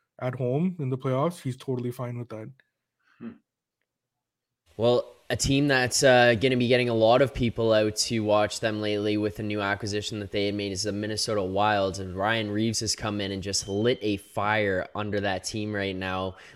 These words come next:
Speaker 3: whether it be physical play or just getting people going, uh, from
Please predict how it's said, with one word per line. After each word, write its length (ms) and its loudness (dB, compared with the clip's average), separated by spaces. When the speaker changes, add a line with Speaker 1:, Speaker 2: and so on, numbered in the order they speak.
Speaker 3:
whether 260 2
it 80 0
be 240 0
physical 540 -2
play 500 2
or 240 2
just 320 -6
getting 220 -2
people 240 -4
going, 560 0
uh, 240 0
from 340 -8